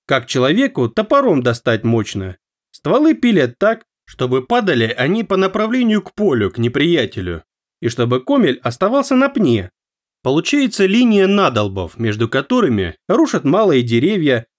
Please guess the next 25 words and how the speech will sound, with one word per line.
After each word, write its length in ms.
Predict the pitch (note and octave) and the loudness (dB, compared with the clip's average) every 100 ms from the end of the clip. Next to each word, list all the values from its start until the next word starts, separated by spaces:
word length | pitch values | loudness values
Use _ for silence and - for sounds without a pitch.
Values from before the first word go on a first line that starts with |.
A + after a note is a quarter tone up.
| - | -8
насыпают 520 | C3+ A#3 A3+ C#4 D#3+ | -4 -2 0 0 0
валы, 440 | B2+ A#2 C3+ G3+ - | 0 2 2 0 -2
роют 340 | A#2 A2+ G#2 | 0 0 0
рвы, 480 | G#2+ G#2 G#2+ F#3 F3+ | -2 -2 0 0 0
волчьи 400 | C3 B3+ - B2 | 0 -2 -2 -2
ямы. 520 | G#2+ A2 G#2 G2 F#2 - _ _ _ _ - | 0 0 0 -2 -8 -14 _ _ _ _ -10
И, 80 | B2+ | -4
пожалуй, 500 | E3 G3 D#4+ G#3+ B2+ | -2 0 2 2 0
гость 320 | A2+ C3 A2 | 0 0 0
дорогой, 440 | A#2 A#2+ B2+ A#2 | 0 2 2 2
незваный, 600 | A2 F3+ F#3 A#2 G2+ F#2+ - _ _ | 2 2 2 0 0 -6 -10 _ _
угостим 600 | B2+ D#3+ A3 - C4+ C4 | -4 -2 -2 -2 0 2
на 100 | B3+ | 2
славу. 560 | B3 C#4 C#4 D#3 G#2 F#2+ _ _ _ _ _ - | 0 0 0 0 -2 -6 _ _ _ _ _ -4
Однако 420 | B2 E3 B3+ D4 | -2 0 0 2
и 80 | C#4+ | 2
в 60 | |
лесах 440 | C#4+ C#4 C4 B3+ - | 2 2 0 0 0
силы 340 | B3+ A3+ E3 | 0 2 4
ратной 380 | G3+ E3 - A#2+ | 2 0 2 2
нет, 380 | C3+ A#2+ F2+ - - | 2 0 -2 -12 -6
лишь 240 | B2 B2 A#2+ | -2 -2 0
горстка 420 | F3 B3+ - B2+ | 0 0 -2 -2
засечных 560 | A#2+ A#2 B2+ A2 B2 | 0 0 -2 -2 -4
сторожей, 720 | A#2+ C3+ D3 E3 D3+ G#2 F#2 | -2 0 2 0 0 -2 -4